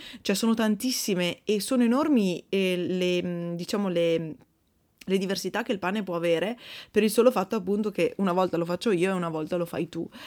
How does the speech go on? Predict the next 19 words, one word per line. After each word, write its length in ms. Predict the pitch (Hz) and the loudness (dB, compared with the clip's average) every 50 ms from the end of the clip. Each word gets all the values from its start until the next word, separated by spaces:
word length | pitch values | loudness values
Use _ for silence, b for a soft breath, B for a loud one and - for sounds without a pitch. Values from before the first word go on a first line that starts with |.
| B B B B B | B B B B B
Ehm, 760 | - - 240 247 240 240 240 240 233 233 233 233 226 226 226 - | -2 0 2 4 4 4 4 4 4 4 2 2 2 2 2 6
io 160 | 262 339 349 | 8 8 8
comunque 300 | - 254 226 262 254 302 | 8 6 4 4 4 2
posso 260 | 220 202 190 - 202 | 0 -2 -4 -2 0
darvi 240 | 196 190 202 196 208 | 0 0 2 0 0
le 60 | 185 | 0
mie 140 | 185 190 185 | 0 -2 -2
proporzioni, 800 | - - 185 - - 185 185 - - - 190 160 151 147 156 151 | -2 -4 -6 -4 -4 -4 -4 -4 -4 -2 -2 -2 -2 -4 -6 -8
le 80 | 156 | -6
percentuali 720 | - - 180 175 - - 196 190 185 208 190 180 185 226 262 | -4 -4 -6 -4 -2 -2 -2 0 2 2 2 4 4 2 0
che 120 | 247 - | -2 -4
sono 280 | 190 - - 190 180 170 | -6 -4 -4 -4 -4 -4
tutte 340 | - - 208 - - 240 214 | -4 -6 -6 0 0 2 2
basate 420 | 196 190 180 185 165 170 - 220 | 2 0 0 0 -2 -2 -4 -6
sul 180 | 202 - 202 180 | -6 -4 -6 -4
peso 220 | - 175 170 180 | -4 -4 -2 -2
della 180 | 180 175 175 170 | 0 0 0 -2
farina, 420 | - - 175 175 170 165 160 160 | -2 -4 -4 -4 -4 -4 -6 -8
quindi 280 | - - 175 165 165 | -8 -6 -6 -6 -6